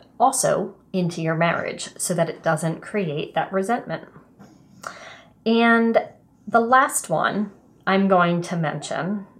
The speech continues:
and then I just have one, like, extra bonus that someone once told me going into marriage and motherhood in general. But for this last one, I'm gonna say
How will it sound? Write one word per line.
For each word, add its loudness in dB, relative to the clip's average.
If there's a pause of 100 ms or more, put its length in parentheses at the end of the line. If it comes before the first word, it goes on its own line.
(100)
and 2
then 4
I 2
just 2
have 0
one, 2
like, -4
extra -4
bonus 4
that -8
someone 0
once 0
told -4
me -4
going 0
into -2
marriage -2
and -2
motherhood 0
in -2
general. -4 (480)
But -2
for -4
this 0
last 2
one, 2
I'm 0
gonna 2
say 0